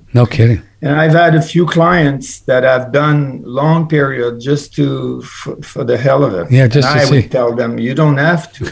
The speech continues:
Speaker 1: <laughs>
Speaker 2: Now, now it's a very serious question. Uh, Doctor Kiriak and I were asked often, "Well, could you live on this?" The answer he said once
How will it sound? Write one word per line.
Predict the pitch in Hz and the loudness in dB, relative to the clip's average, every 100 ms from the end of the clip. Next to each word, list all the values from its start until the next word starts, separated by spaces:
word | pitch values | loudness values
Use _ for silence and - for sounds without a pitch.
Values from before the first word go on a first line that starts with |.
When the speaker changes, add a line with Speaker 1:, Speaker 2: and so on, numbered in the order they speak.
| - 190 | -2 -2
Speaker 1:
<laughs> | - | 2
Speaker 2:
Now, | 160 160 - - - - - | 0 0 -6 -18 -20 -20 -4
now | 185 | 0
it's | 214 208 | 0 0
a | |
very | 196 220 220 | 2 4 4
serious | 214 202 185 170 156 | 2 0 2 2 0
question. | - 156 147 - 147 143 - - - _ _ _ _ _ - | -4 -4 -4 -4 -6 -6 -10 -20 -20 _ _ _ _ _ -4
Uh, | 131 127 | 0 2
Doctor | 123 151 160 160 | 2 2 2 0
Kiriak | 156 156 139 135 131 135 | 2 0 2 2 2 0
and | 139 | -2
I | 160 110 113 | 0 0 -2
were | 120 127 131 | -6 -6 -4
asked | - 143 139 - | -2 0 0 -4
often, | - 123 143 127 107 | -4 -4 -2 -4 -4
"Well, | 139 | -4
could | 139 123 | -2 -2
you | 120 | 0
live | 147 262 277 | 2 2 2
on | 139 95 | -4 -4
this?" | 90 90 - _ _ | -8 -10 -16 _ _
The | - 156 156 - 165 | -16 -2 0 0 0
answer | 185 214 214 190 175 | -2 -2 0 2 4
he | 151 147 | 4 2
said | - 165 175 143 | 2 2 2 2
once | 143 147 139 - | 0 0 -2 -6